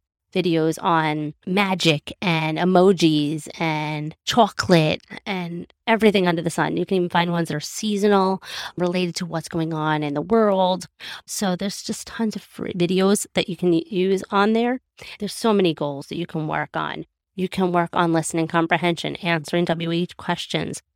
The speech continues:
summarizing. The sky really is the limit. Okay? There are even a ton of short books, like storybooks, that you can use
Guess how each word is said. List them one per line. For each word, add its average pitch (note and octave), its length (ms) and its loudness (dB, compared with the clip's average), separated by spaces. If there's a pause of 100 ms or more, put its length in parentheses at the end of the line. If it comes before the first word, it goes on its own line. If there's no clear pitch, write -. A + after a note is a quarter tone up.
(220)
summarizing. F3 1000 0
The F#3 80 -6
sky E3+ 340 0
really D#3 420 -2
is D3 280 -8 (260)
the D#3+ 120 -2
limit. C#3+ 360 -6 (960)
Okay? E3+ 460 -6 (320)
There B3 100 0
are - 40 0
even B3+ 380 0
a G#3+ 100 -2
ton G#3 600 2
of F3+ 300 0 (160)
short G#3 520 -2 (520)
books, G3+ 380 0
like E3+ 160 -4
storybooks, G3 640 -2
that - 120 -2
you F#3 160 -4
can E3+ 200 0
use D#3+ 340 -4